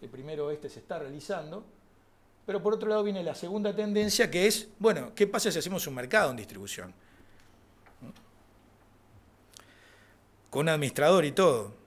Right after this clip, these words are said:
Entonces ahí el operador va a tener sus costos, que son los regulatorios, o sea, penalizaciones por tensión, por baja tensión, por alta tensión,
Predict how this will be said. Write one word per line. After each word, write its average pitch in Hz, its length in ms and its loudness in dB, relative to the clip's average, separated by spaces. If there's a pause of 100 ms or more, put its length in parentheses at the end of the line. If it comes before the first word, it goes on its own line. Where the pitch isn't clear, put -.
(460)
Entonces 165 360 2
ahí 208 460 6 (880)
el 131 140 -4
operador 147 480 4
va 156 60 6
a - 20 -4
tener 139 160 -2
sus - 160 -4
costos, 233 380 6
que 120 140 -4
son 131 160 -6
los 117 120 -4
regulatorios, 123 640 6
o 117 60 -8
sea, 110 120 -8
penalizaciones 120 420 -6
por 127 180 -4
tensión, 220 760 2
por - 120 -10
baja 220 200 -6
tensión, 165 400 -2
por 117 120 -6
alta 117 200 -6
tensión, 190 520 -6